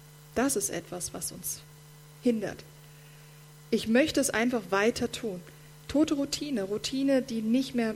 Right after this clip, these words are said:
mit dem ganzen Herzen da ist. Ja, auch der, das, der Blick,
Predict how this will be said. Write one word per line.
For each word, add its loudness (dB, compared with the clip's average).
mit -2
dem -2
ganzen -2
Herzen -6
da -6
ist. -8
Ja, -2
auch 2
der, 2
das, 0
der 4
Blick, -2